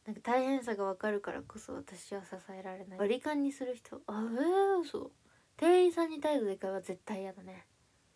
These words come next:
夢や目標がない。うーん。時間にルーズな人。やっぱルーズ系はダメなんだ。むしろ芸能人嫌なんだ。嫌だね。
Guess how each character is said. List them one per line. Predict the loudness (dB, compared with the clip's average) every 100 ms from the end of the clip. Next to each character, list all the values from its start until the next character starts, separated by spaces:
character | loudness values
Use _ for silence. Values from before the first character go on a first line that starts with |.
| _ _ _ _ _ _ _ _ _ _ _ _
夢 | -6 2 4 4
や | 4
目 | -2 -10
標 | -2 4 4
が | 4
な | -2 -4
い。 | -8
う | -10
ー |
ん。 | -8 -8 -10 -12 -14 -14 -14 -16 -20 _ _ _ _ _ -14
時 | -10
間 | -2 0 2
に | 0 -2
ル | 0
ー | 0
ズ | -4
な | -16
人。 | -18 -20 -18 -14
や | -6
っ |
ぱ | 0
ル | 6
ー | 8 8
ズ | 4
系 | 0 0
は | 0
ダ | 0
メ | -4 -4
な | -6
ん |
だ。 | -10 -20 _ _ _ _ _ _ _ _ _ _ _ _ _ _ _ _ _ _ _ -10
む | -6
し | -2
ろ | -2
芸 | -2 -6
能 | -6 -8
人 | -8 -14
嫌 | -14
な | -14
ん | -14 -14
だ。 | -10
嫌 | -8 -8
だ | -10
ね。 | -14 -18